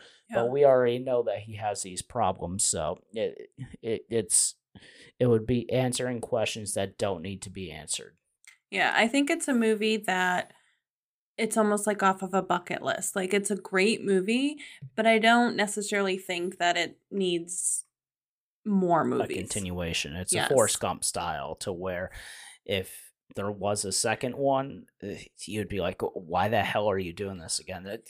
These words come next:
Speaker 2: I don't even care if you wanna try and make one of Forrest, uh, Junior.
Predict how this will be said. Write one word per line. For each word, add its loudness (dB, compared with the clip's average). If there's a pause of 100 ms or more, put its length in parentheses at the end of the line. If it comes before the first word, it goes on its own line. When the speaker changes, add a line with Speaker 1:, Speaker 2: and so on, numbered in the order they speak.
(140)
Speaker 2:
I -2
don't -4
even -4
care -6
if -18
you -10
wanna -6
try 2
and -6
make -10
one -4
of -10
Forrest, -4 (380)
uh, -2
Junior. -4